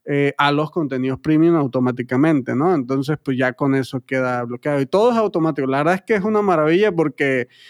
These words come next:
pues, es, es como debería funcionar. Digo, no, el chiste es que no te cause demasiado tiempo de gestión, ¿no? Sino que te concentres tú en generar el valor, que es por lo que los usuarios están pagando.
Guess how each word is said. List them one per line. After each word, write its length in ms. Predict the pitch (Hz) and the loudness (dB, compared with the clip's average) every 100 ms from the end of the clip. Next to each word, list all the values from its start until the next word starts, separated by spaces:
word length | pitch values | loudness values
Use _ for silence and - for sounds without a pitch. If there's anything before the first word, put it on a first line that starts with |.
| - - _ - | -20 -20 _ -2
pues, 220 | 139 - | 0 2
es, 320 | 147 131 - | 0 -2 -4
es 140 | 147 - | -4 0
como 280 | 220 196 | 2 4
debería 360 | 165 143 165 226 | 2 2 2 2
funcionar. 720 | 180 151 - 131 170 147 120 | 0 -2 -2 0 0 0 0
Digo, 280 | 131 160 143 | 0 2 2
no, 140 | 147 143 | 2 0
el 360 | 143 139 135 | 0 -2 -4
chiste 300 | - 180 - | -2 -2 -2
es 60 | 208 | -2
que 120 | 214 | 0
no 240 | 196 196 | 2 0
te 640 | 196 190 180 156 143 120 - _ _ - | 0 0 2 2 0 -4 -12 _ _ -2
cause 340 | 160 160 190 | 0 2 0
demasiado 500 | 170 143 135 160 160 | 0 0 -2 -2 0
tiempo 300 | 175 170 165 | 2 2 0
de 60 | 135 | 0
gestión, 540 | 127 - 180 196 143 | -4 0 0 2 0
¿no? 200 | 151 202 | 0 -2
Sino 240 | 165 143 127 | -2 -6 -6
que 80 | |
te 100 | 123 | -10
concentres 540 | 123 131 127 156 165 160 | -6 -6 -2 -2 -2 0
tú 140 | 175 | 0
en 100 | 180 | 2
generar 380 | 190 165 135 143 | 2 2 2 2
el 120 | 160 | 2
valor, 420 | 131 131 175 147 - _ _ - | 0 2 2 2 -6 _ _ -6
que 100 | 151 | -6
es 60 | |
por 160 | - 160 | -2 0
lo 160 | 143 | 0
que 80 | 151 | 0
los 120 | 143 | 0
usuarios 440 | 127 120 147 147 127 | -2 0 0 0 -2
están 440 | 135 139 139 127 | -2 0 0 0
pagando. 540 | 123 117 165 131 110 | -2 0 2 0 -4